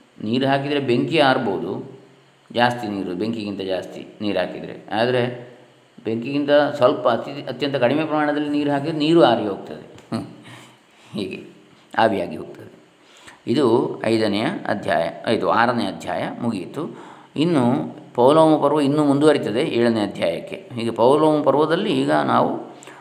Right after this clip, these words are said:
ಆರನೇ ಅಧ್ಯಾಯವನ್ನು ನೋಡಿದ ಹಾಗಾಯಿತು. ಆದಿ ಮಹಾಪರ್ವದಲ್ಲಿಯೇ, ಆದಿ ಪರ್ವದಲ್ಲಿಯೇ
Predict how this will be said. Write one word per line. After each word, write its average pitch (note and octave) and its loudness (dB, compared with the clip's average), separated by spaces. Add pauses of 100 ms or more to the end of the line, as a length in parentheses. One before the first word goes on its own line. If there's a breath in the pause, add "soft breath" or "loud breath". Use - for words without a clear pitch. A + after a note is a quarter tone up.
(120 loud breath)
ಆರನೇ C3+ 4
ಅಧ್ಯಾಯವನ್ನು A2+ -4
ನೋಡಿದ G#2 -2
ಹಾಗಾಯಿತು. G#2+ -2 (720)
ಆದಿ C3+ 2
ಮಹಾಪರ್ವದಲ್ಲಿಯೇ, A#2+ -2
ಆದಿ G#2+ -2
ಪರ್ವದಲ್ಲಿಯೇ A2+ -4